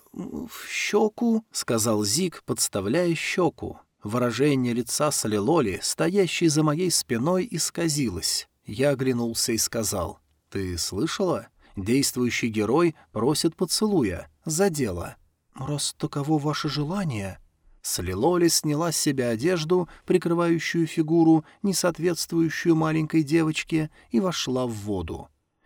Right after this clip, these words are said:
Из-за пара было невозможно должным образом увидеть ее обнаженное тело, но один только силуэт привел Зига в восторг.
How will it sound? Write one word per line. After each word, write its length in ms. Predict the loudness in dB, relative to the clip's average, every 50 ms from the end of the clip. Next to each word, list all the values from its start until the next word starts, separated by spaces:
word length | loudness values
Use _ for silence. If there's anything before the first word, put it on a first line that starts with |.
| _ _ -4
Из-за 340 | 0 0 0 0 0 -2 -4
пара 440 | -4 -2 -2 -2 -2 -4 -6 -10 -12 _ _ -4
было 180 | 0 2 4 4
невозможно 760 | 4 4 2 2 2 0 2 2 2 2 2 2 2 0 0 0
должным 520 | 0 0 0 0 0 0 2 2 2 2 2
образом 560 | 2 2 2 2 2 2 2 2 2 0 0
увидеть 500 | -2 -4 -6 -4 -4 -4 -4 -4 -6 -4
ее 260 | -4 -2 0 2 2 2
обнаженное 680 | 2 0 0 0 0 0 0 2 2 0 0 0 -2
тело, 540 | -4 -2 -2 0 0 0 0 -2 -4 -8 -10 -12 -18 -20 -14 -8
но 160 | -4 -2 0
один 400 | 0 0 0 0 2 2 2 2
только 380 | 2 2 2 2 2 2 0 -2
силуэт 640 | -2 -2 -2 -2 -2 0 0 2 0 0 -2 -4 -10 _ _ _
привел 480 | 0 2 2 2 4 4 4 4 4 2
Зига 380 | 0 -2 -2 0 0 0 -2
в 80 | -2 -2
восторг. 680 | -2 -2 -2 -2 -2 -2 -4 -6 -6 -6 -8 -14 -20